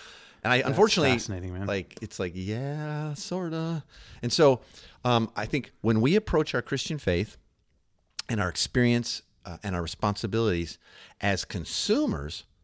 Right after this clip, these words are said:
Speaker 1: rather than seeing this beautiful faith, this gospel, um, as an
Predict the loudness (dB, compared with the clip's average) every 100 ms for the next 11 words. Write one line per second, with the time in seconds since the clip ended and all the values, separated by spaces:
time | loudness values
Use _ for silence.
0 | _ -12 4 6 8 6 4 2 2 2
1 | 4 2 0 -4 -6 -4 -2 -2 0 -4
2 | -2 -2 -2 -6 -4 -2 -2 -2 -4 -4
3 | -16 -14 -4 -2 -2 -6 -6 -4 -4